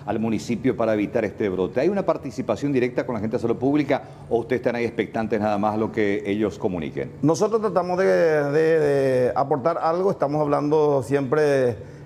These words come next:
Speaker 2: eh, en comunicación fluida con el hospital, eh, de Lambaré, con el director y con la directora, eh, de, directora médica,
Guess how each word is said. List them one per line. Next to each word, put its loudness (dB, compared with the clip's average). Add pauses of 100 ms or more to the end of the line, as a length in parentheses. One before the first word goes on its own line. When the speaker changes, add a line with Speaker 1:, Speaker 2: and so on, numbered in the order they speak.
Speaker 2:
eh, 4
en -2
comunicación 2
fluida 2
con 2
el 4
hospital, 0
eh, 4
de 4
Lambaré, 2
con 2
el 2
director 2
y 2
con 4
la 2
directora, 2 (360)
eh, 4
de, -2
directora 2
médica, 0